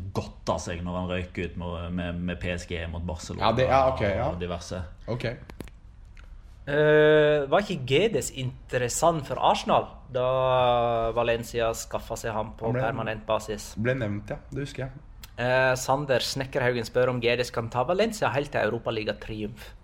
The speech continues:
Speaker 3: Altså, det er topps, da.
Speaker 2: Selvfølgelig kan han det.
Speaker 3: Selvfølgelig kan han det.
Speaker 2: Selvfølgelig kan han det. Men
Speaker 3: Kike
Speaker 2: da,
Speaker 3: vet i-
Speaker 2: ja. Nei, jeg sk-, skulle bare si, na-, men da spilles jo finalen i Baku, så da
Speaker 3: Ja, nei, det er ikke Be-, Benito Villamarin,
Speaker 2: Nei,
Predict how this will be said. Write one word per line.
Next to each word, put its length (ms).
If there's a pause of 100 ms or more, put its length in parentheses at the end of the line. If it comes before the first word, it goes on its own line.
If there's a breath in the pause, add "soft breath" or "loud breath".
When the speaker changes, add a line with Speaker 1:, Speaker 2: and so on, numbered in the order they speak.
Speaker 3:
Altså, 280 (340)
det 140
er 100 (680)
topps, 260
da. 100 (440)
Speaker 2:
Selvfølgelig 400
kan 80 (100)
han 40
det. 100 (200)
Speaker 3:
Selvfølgelig 460
kan 140
han 120
det. 120
Speaker 2:
Selvfølgelig 380
kan 160
han 160
det. 80 (1300 soft breath)
Men 60
Speaker 3:
Kike 220
Speaker 2:
da, 40
Speaker 3:
vet 240
i- 100
Speaker 2:
ja. 140 (400)
Nei, 180
jeg 60
sk-, 200
skulle 220
bare 100
si, 80
na-, 220
men 120
da 60
spilles 240
jo 80
finalen 240
i 60
Baku, 320
så 160
da 60 (340)
Speaker 3:
Ja, 120
nei, 200
det 100
er 140
ikke 180
Be-, 680 (140)
Benito 320
Villamarin, 400
Speaker 2:
Nei, 120